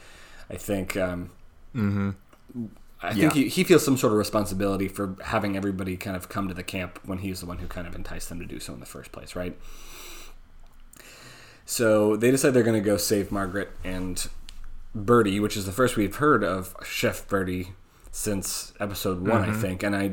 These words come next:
Speaker 1: it, we do know we're gonna get some, a little bit more for next episode, which I'm looking forward to. But, yeah, they do
Speaker 2: You mean Tammy Baker and the Lunch Lady mission?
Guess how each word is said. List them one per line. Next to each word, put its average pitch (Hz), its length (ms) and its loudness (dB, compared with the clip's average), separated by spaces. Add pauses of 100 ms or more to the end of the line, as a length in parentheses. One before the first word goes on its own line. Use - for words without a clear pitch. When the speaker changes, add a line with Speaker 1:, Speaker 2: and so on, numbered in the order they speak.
(120)
Speaker 1:
it, 101 240 -4
we 107 320 0
do 120 120 4
know 110 140 4
we're 95 100 2
gonna 98 160 0
get 95 200 -4
some, - 180 -2
a 92 40 -2
little 98 200 0
bit 95 120 -4
more 95 160 -2
for 95 120 -8
next 95 240 -6
episode, 90 280 -8
which 87 120 -8
I'm 90 120 -4
looking 90 220 -6
forward 85 300 -8
to. 85 200 -10 (1120)
But, 117 440 2
yeah, 110 300 2
they 104 160 2
do 131 140 6
Speaker 2:
You 151 100 10
mean 104 160 2
Tammy 104 260 2
Baker 98 300 2
and 98 100 0
the 92 60 -2
Lunch 92 280 0
Lady 107 240 2
mission? 110 460 -2